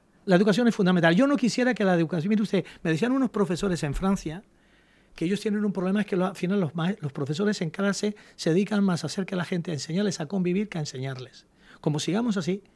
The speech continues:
la educación que tenemos va a ser más de intentar convivir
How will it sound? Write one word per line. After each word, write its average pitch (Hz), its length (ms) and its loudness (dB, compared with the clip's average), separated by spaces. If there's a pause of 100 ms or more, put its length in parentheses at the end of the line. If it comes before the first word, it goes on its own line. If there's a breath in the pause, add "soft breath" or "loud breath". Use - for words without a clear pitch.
(220 soft breath)
la 139 120 2
educación 143 360 0
que 180 100 2
tenemos 170 300 2
va 160 60 2
a - 20 2
ser 151 140 2
más 180 180 6
de 156 200 6
intentar 175 500 6
convivir 175 400 4